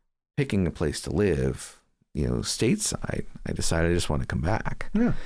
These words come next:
Speaker 2: that makes sense.
Speaker 1: So I stayed with some family, um, after I got out and started looking for options. I was gonna use the money, 'cause originally the money was gonna be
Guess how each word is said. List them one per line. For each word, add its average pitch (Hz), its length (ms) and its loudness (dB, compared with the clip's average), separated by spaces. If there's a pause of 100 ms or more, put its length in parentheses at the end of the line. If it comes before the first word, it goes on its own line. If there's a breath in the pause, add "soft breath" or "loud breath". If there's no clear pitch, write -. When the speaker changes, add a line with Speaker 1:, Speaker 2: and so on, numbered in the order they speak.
Speaker 2:
that 175 80 4
makes 190 180 4
sense. 143 280 -2 (520)
Speaker 1:
So 98 200 2
I 90 100 6
stayed 98 300 4
with 104 100 4
some 92 220 2
family, 95 600 4 (160)
um, 78 300 2
after 80 360 0
I 85 40 2
got 78 180 2
out 80 300 0 (180)
and 76 480 0
started 85 360 0
looking 87 260 0
for - 180 -2
options. 131 560 0
I 73 100 0
was 64 180 -2
gonna - 260 0 (640 soft breath)
use 101 260 4
the 85 60 0
money, 92 200 4
'cause 107 140 -2
originally 107 280 2
the 85 40 2
money 87 140 4
was 71 160 0
gonna 78 160 2
be 71 240 2